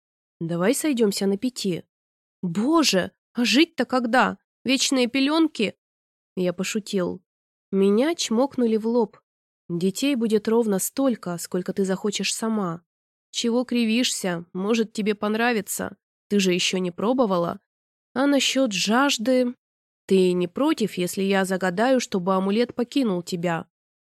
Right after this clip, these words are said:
Я от неожиданности поднялась. «Но разве для жажды не нужно подобрать какое-нибудь вместилище?» «А пусть будет топор Кразима». Я скосила глаза на оставленное у стены орудие,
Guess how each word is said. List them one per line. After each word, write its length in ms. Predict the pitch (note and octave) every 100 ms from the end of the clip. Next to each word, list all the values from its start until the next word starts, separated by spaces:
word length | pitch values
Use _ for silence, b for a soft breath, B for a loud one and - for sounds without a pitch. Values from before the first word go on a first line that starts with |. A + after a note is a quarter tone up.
| _
Я 300 | G3 G3 A3
от 100 | C4+
неожиданности 800 | C#4+ C4+ A#3+ G3 G3+ G#3 G#3 B3+
поднялась. 760 | B3 C4 D4+ D#4+ F#3+ E3+ - - _ _ _ _ -
«Но 540 | G#3+ A3+ A#3 A3 G3+ _
разве 320 | G#3+ A#3 A#3
для 160 | G#3+ A#3+
жажды 400 | A#3 C4 A3 F#3+
не 140 | G3
нужно 300 | A#3 D#4+ E4
подобрать 460 | D#4 B3+ A#3 B3+ A#3+
какое-нибудь 580 | G3+ G3+ A#3 A#3 A3+ B3
вместилище?» 880 | C#4 D4+ - D4+ G3 - - F3 - _ _ _ _ _ _ -
«А 160 | F3
пусть 360 | - A#3 C#4 A#3+
будет 340 | C4 B3+ B3
топор 320 | - B3 B3+
Кразима». 680 | A#3 C4 C4+ G#3+ F#3 D#3+ E3 _ _ _ _ _ _ -
Я 180 | A3+ E4+
скосила 540 | - C#4+ - D4 C4+
глаза 520 | G3+ G#3+ G#3 B3 D#4
на 180 | C#4+ G#3
оставленное 640 | G3+ - D4 C#4+ C4+ A3+ G#3
у 80 |
стены 460 | G#3+ - B3 A3+ G#3+
орудие, 540 | G#3+ D#4+ D4 G3+ F3